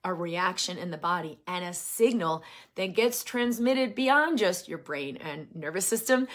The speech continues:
but throughout every aspect of your body. That affects your heart, your liver, your kidneys, your breasts,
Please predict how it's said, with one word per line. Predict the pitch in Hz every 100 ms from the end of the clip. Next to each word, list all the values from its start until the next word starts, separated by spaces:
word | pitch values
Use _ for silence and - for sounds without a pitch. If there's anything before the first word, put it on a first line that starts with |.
| - - -
but | 185 180
throughout | 190 180 - _ -
every | 185 175 180 175
aspect | 165 151 - 147 - -
of | 156
your | 160
body. | 208 247 180 - - _ -
That | 160 160
affects | 165 - 240 202 - - 160
your | 156
heart, | 156 170 160 151 -
your | 165 160
liver, | 160 160 156 170 165
your | 170 175
kidneys, | - - 160 160 165 165 170
your | 185
breasts, | 185 170 185 175 180 - -